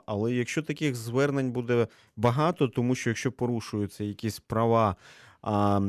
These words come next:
там, доступу до чистого довкілля чи екологічні права, то це, очевидно, що стосується не однієї людини. От нещодавно до мене звернулись люди, які,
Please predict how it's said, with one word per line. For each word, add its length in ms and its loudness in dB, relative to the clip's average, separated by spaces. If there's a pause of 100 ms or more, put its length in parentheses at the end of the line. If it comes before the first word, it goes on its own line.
(140)
там, 440 0
доступу 480 -2
до 160 -2
чистого 460 -2
довкілля 500 -2
чи 160 -4
екологічні 640 -4
права, 400 0
то 140 -6
це, 280 4
очевидно, 500 0
що 140 0
стосується 540 2
не 140 4
однієї 560 6
людини. 360 0
От 120 0
нещодавно 500 0
до 120 -2
мене 260 0
звернулись 580 -2
люди, 260 0 (460)
які, 600 0